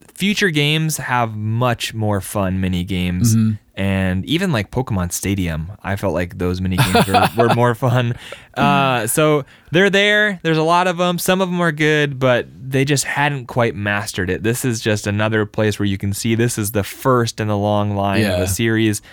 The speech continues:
Speaker 1: and they hadn't quite mastered what they set out to do.
Speaker 2: Yeah, for sure. You touched on my second point, which is actually spinning the analog stick was a great thing for the franchise to get rid of.
Speaker 1: Yeah.
Speaker 2: Um, you know, <laughs> we talked about the, the controversy of it.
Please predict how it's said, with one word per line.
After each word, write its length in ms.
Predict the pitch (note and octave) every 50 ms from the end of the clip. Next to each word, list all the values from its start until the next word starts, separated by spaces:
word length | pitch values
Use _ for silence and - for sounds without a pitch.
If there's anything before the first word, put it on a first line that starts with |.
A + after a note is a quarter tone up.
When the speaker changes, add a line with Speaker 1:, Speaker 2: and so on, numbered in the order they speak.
| - - _ -
Speaker 1:
and 160 | G2+ G2+ G2
they 80 | F#2+ F#2
hadn't 380 | G2+ G#2 G2 F#2+ F#2+ F2+ D2+ -
quite 260 | - G2 F#2 F#2 F2
mastered 560 | - F2+ F#2 F2 F2+ F#2+ F#2+ - - E2+ F2+
what 140 | F2+ D#2 -
they 100 | - -
set 180 | F#2 - - -
out 140 | - -
to 80 | - -
do. 220 | - G#1+ - G2 G#2+ - _ -
Speaker 2:
Yeah, 260 | G2+ G2 F#2 F#2 F#2
for 160 | - - G2
sure. 320 | F#2 - G2+ F#2+ F#2 F#2
You 160 | F#2 F#2 G#2 G#2+
touched 260 | - C3+ D3+ C#3 -
on 160 | D3 B2 A#2
my 120 | A2+ G#2+
second 320 | G2+ - A2 G#2 F#2+ G2 F#2
point, 220 | - A#2+ A#2+ G2+ F#2
which 120 | F#2+ -
is 80 | F#2+ G2
actually 440 | G2+ G2+ G2+ - - A2+ G#2 G2+
spinning 580 | G2 - - - - D3 D#3 D#3+ D#3 D3 C#3 A#2+
the 100 | A#2 G2+
analog 400 | G2 G#2 A2+ A#2 A2+ A2 A2 G#2+
stick 280 | - - A2+ G#2 - -
was 120 | G2 F2
a 60 | G2+
great 300 | F#2+ - G2+ G2 F2+ -
thing 160 | - G2+ G2
for 100 | - -
the 80 | F#2+ F#2+
franchise 460 | - - G2 F#2+ F#2 - F#2+ F#2 F2+
to 80 | - F#2+
get 120 | G2 E2+
rid 200 | E2 F#2 F#2+ F2+
of. 240 | E2+ D#2+ E2 - - _ -
Speaker 1:
Yeah. 240 | G#2+ A2+ D3 D#3 C3 - - - - - _ _
Speaker 2:
Um, 600 | - F2+ F#2+ F#2+ F#2+ F#2+ F#2 F2+ F#2 F2+ F2 - - _ -
you 160 | - F#2+ F2+
know, 400 | F2+ F#2 F#2+ G2 F2 G#2 G#2+ G2+ - - - -
<laughs> 220 | - - - - -
we 80 | A#2 A2
talked 280 | - A#2+ A2+ G#2 -
about 400 | A2 G#2+ G#2 G2 G2 F#2+ G2 - -
the, 440 | A2 G#2+ G2+ G2 G2 F#2 F#2 F2+ F2+
the 80 | - G#2+
controversy 840 | - - - G2+ F#2+ - - G2+ G2 G2 G2 F#2 - - G2+ F#2 -
of 160 | F2 F2+ F2+
it. 260 | F#2 F2+ F2 - -